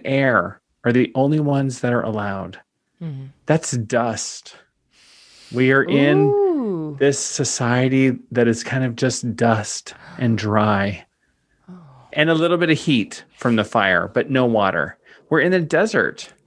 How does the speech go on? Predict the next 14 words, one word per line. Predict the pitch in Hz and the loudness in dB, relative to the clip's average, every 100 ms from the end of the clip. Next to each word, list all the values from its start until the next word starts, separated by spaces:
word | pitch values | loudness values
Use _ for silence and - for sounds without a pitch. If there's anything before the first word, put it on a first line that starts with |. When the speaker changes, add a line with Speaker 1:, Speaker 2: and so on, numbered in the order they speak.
| _ - 170 | _ -14 -6
Speaker 1:
If, | - | -4
so | - 185 | 0 0
Speaker 2:
Oof. | |
Speaker 1:
if | 175 | 2
you | 185 | 0
ever | - 190 226 | 0 0 0
feel | 226 - 180 190 185 | -2 -4 0 0 0
like | 147 127 120 - | 2 2 0 -2
you're | 131 | -4
kind | - 139 | 0 0
of | 143 | 2
in | 139 131 | 0 0
the | |
desert | 117 107 110 156 190 | 2 2 4 0 -2